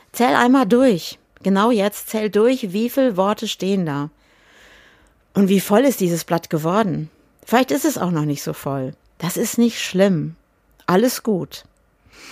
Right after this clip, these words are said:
Weil ich möchte, dass du dir jetzt ein zweites Blatt nimmst. Nimm ein zweites Blatt und denke mal über einen Menschen nach, den du total gerne hast, der dir echt am Herzen liegt, und zeichne genau diesen Menschen in die Mitte des Blatt Papiers.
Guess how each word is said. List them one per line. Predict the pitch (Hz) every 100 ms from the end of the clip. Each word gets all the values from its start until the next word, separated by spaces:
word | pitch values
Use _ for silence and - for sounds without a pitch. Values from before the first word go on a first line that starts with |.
| - - - -
Weil | 233
ich | 262
möchte, | 285 339 349
dass | 277 -
du |
dir | 240 247
jetzt | 240
ein | - 208
zweites | 214 226 214 -
Blatt | 156 143
nimmst. | 143 - - - - _ _ _ _ - -
Nimm | 208 247
ein | 226
zweites | - 214 254 311
Blatt | - 254 277 - - _ _ - - _
und | 226 220 220
denke | 214 262 302
mal | 269 220
über | 214 -
einen | 180 175
Menschen | 202 233 233 208
nach, | 202 208 208
den | - 180
du | 175
total | - - 180 175
gerne | 156 170 202 202 190
hast, | 180 180 180 - - -
der | 175
dir | 175 170 190
echt | 190 190
am | 175
Herzen | 170 196 - 190 175
liegt, | 208 214 - - - - - _
und | 214
zeichne | - 254 302 311 277
genau | 233 196 214 262 320 _
diesen | 254 330 262 185
Menschen | 170 190 - 240
in | - 196
die | 190
Mitte | 185 220
des | 214 -
Blatt | 170 170
Papiers. | 196 185 - 139 - -